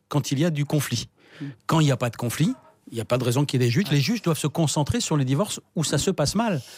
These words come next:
Speaker 1: Là, on a besoin d'eux.
Speaker 2: Ouais. Alors, pour autant, est-ce que vous ne bradez pas le, le divorce ? Qu'est-ce que vous répondez à ceux qui disent que vous sacrifiez l'intérêt des familles,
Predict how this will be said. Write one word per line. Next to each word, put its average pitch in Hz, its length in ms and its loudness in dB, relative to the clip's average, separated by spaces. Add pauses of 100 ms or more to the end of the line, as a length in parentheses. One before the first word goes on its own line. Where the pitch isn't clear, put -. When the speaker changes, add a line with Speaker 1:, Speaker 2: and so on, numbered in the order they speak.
(120)
Speaker 1:
Là, 160 120 4
on 240 140 2
a 143 80 2
besoin 120 300 0
d'eux. 110 100 -6
Speaker 2:
Ouais. - 260 -12
Alors, 196 240 0
pour 285 160 0
autant, 311 420 0
est-ce 269 180 -4
que 269 40 -4
vous 226 220 -6
ne 202 160 -2
bradez 220 500 -2
pas 233 240 -4
le, 180 220 -2
le 170 140 -4
divorce ? 151 420 -4
Qu'est-ce 254 180 -4
que - 120 -6
vous 208 300 -2
répondez 185 420 -4
à 170 80 0
ceux 208 200 -6
qui 180 160 -6
disent 196 200 -4
que 175 80 -4
vous 135 160 -4
sacrifiez 180 580 -2
l'intérêt 147 380 0
des 131 100 -4
familles, 160 560 0